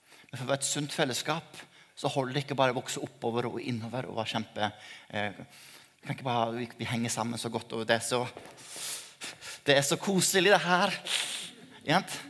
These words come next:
For da blir vi bare en åndelig klubb. Vi er ikke kalt til å være en åndelig klubb,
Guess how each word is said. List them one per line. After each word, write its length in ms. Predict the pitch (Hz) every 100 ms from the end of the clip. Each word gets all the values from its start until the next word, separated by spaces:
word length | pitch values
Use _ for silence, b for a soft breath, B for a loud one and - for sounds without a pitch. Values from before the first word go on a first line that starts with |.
| - - - B B B B
For 200 | - 151
da 80 | 170
blir 260 | 139 151 156
vi 80 | 151
bare 200 | 151 139
en 80 | 147
åndelig 300 | 151 131 139
klubb. 240 | 185 -
Vi 1000 | - - - - _ _ _ _ _ -
er 60 | 147
ikke 140 | 139
kalt 120 | 147
til 80 | 147
å 60 | 143
være 80 | 139
en 80 | 139
åndelig 220 | 113 131
klubb, 280 | 160 170